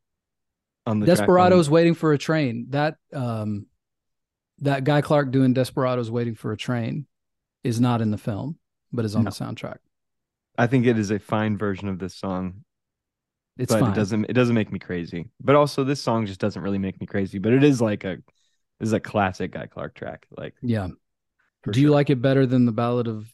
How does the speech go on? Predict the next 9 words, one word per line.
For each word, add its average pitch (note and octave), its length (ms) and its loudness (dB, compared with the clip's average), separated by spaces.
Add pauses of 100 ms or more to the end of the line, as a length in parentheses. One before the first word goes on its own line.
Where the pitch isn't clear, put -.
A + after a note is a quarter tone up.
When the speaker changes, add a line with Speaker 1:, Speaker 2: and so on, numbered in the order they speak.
Speaker 2:
Laverne A2+ 460 -2
and A2 100 -2
Captain A#2 380 -4
Flint? C#3 300 -6 (840)
Speaker 1:
I B2+ 200 -4 (180)
love F#2 300 -6
this - 180 -12
song. - 280 -8 (800)
Speaker 2:
Yeah? C3 260 2